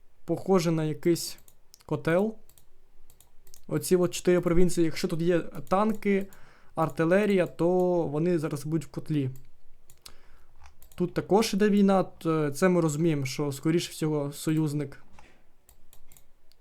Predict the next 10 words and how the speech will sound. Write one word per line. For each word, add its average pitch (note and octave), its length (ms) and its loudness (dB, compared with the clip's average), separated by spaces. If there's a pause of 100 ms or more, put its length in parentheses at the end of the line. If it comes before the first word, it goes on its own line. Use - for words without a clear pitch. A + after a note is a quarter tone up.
е, C#3 340 -6
Сєвєрного D3 640 0
Хіджаз, D3 480 -2
хоча F3 380 -2 (140)
я D#3 120 -4
в D3 40 -8
цьому D#3 240 -4
вже C#3+ 120 -4
не D3+ 80 -2
впевнений. C#3+ 420 -8